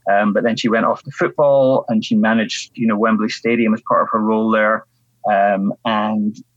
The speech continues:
uh, then she's been chief executive of British Cycling for the last three years. Uh, I, I think the story of British Cycling has not been a sort of unqualified success by any means, um, during the time that she's there. But, I mean, she's only been there three years, and, uh, it,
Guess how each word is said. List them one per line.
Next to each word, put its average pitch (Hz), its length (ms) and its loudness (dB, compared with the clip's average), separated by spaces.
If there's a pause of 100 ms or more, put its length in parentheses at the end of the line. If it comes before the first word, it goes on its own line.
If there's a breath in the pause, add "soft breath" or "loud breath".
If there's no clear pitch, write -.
(140)
uh, 104 240 0
then 107 160 -2
she's - 180 -8
been 104 220 -2
chief - 240 -4
executive 110 380 -4
of - 40 -18
British 113 300 -4
Cycling 120 420 -2
for - 80 -6
the 110 100 0
last 110 320 0
three 117 140 0
years. 113 400 0 (880 loud breath)
Uh, 135 500 2
I, - 280 0
I - 80 0
think - 340 -4 (600)
the 147 80 -4
story 156 380 0
of 123 80 0
British 127 260 0
Cycling 135 340 0
has 117 120 0
not 139 200 2
been 127 160 4
a - 20 4
sort 120 200 0
of 131 60 2
unqualified 135 640 2
success 147 320 0
by 143 220 0
any 165 140 2
means, 110 440 0 (240)
um, 113 380 0
during 117 220 2
the 110 60 -4
time 123 260 2
that 107 100 -4
she's 117 160 -2
there. 123 220 2
But, 120 80 2
I - 60 0
mean, 123 120 4
she's 147 140 -2
only 143 160 2
been 135 220 2
there 110 140 2
three 117 240 -2
years, 113 340 2
and, 107 100 0
uh, 113 100 0 (360)
it, 117 120 -8